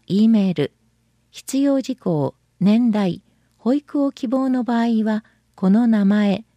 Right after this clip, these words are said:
年齢、アレルギーの有無を記入。で、区民活動推進係。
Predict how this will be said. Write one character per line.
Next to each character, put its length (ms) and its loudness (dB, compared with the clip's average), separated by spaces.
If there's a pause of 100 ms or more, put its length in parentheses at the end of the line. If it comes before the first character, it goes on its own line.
(160)
年 280 2
齢、 320 -2 (300)
ア 120 -2
レ 140 0
ル 120 -6
ギ 200 2
ー 40 4
の 260 -2
有 100 0
無 240 4
を 80 -2
記 200 -4
入。 360 0 (460)
で、 240 -4 (360)
区 120 0
民 260 0
活 320 -6
動 200 -2
推 300 -4
進 320 -2
係。 480 -4